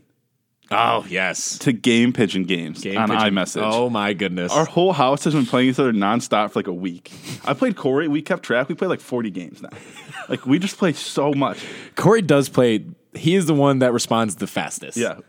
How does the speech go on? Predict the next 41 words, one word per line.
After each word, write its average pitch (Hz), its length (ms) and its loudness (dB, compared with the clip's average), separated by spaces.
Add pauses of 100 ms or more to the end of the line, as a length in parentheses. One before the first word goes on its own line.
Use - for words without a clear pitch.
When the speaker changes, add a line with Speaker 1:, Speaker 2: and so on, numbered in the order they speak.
(140)
Speaker 2:
And 117 160 -2
me, 160 140 2
me, 131 180 0
Speaker 1:
Out 131 100 4
of - 0 -
Speaker 2:
and - 20 4
him, - 60 2
me - 0 -
and - 80 0
Speaker 1:
everyone. 156 320 2
Speaker 2:
him 160 80 -4
go 143 100 2
back 110 360 -2
and 107 100 -4
forth. 98 300 -2
We 135 120 0
were 160 60 0
playing 170 220 -2
in 123 80 0
class. - 160 -2
Speaker 1:
'Cause 151 60 4
I'll 165 100 6
play 214 160 4
with 156 160 -2
you. 135 240 4
I'll 131 100 4
play 170 160 4
with 135 80 2
Chuck. 113 480 4
I'll 113 100 4
play 135 160 2
Speaker 2:
Mm. 127 40 4
Speaker 1:
with 117 100 0
Melch. 101 680 2
I'll 101 120 -2
play 117 200 2
with 110 280 0 (160)
whoever. 98 600 0
Speaker 2:
Mm. - 100 -12
Speaker 1:
And, 92 500 -4 (320)
like, 107 320 -2